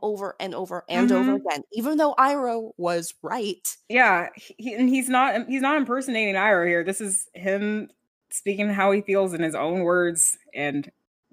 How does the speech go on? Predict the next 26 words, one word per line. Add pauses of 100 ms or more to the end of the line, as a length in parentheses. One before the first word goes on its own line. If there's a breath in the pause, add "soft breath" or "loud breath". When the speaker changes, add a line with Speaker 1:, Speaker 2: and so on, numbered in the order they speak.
(120)
Speaker 2:
God,
it's
such
a
long
time
coming. (120)
It's
just,
<laughs>
Speaker 1:
Yeah. (200)
Speaker 2:
like,
it's
so
Speaker 1:
Which
Speaker 2:
good. (840 loud breath)
Speaker 1:
which
h-,
him
saying
this (840)
is
the
long
version
of,